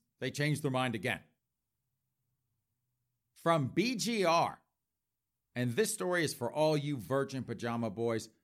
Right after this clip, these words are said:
living in your parents' basement, eyeing up that sex doll in the corner, playing with yourselves, your Pokemon cards, your PlayStations, masturbating to Marvel movies, freaking out your parents, freaking out the neighbors.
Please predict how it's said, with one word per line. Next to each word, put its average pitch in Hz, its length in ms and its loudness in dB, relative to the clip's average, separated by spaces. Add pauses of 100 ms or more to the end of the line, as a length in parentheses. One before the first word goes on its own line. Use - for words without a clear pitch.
(180)
living 185 360 6
in 139 80 0
your 127 100 -2
parents' 123 360 -6
basement, 117 400 -4 (380)
eyeing 196 280 8
up 151 140 -6
that 135 180 -6
sex - 280 -10
doll 120 180 -2
in 113 60 -2
the 110 60 -6
corner, 117 380 -6 (320)
playing 208 260 4
with 139 160 -2
yourselves, 135 540 -2
your 101 80 -6
Pokemon 123 500 -6
cards, 120 380 -4
your 95 80 -14
PlayStations, 123 720 -6 (380)
masturbating 123 680 0
to 113 100 -4
Marvel 131 380 2
movies, 123 360 -4 (320)
freaking 160 280 0
out 131 120 -4
your 117 80 -6
parents, 123 400 -4
freaking 156 380 -4
out 117 160 -4
the 110 80 -6
neighbors. 110 400 -6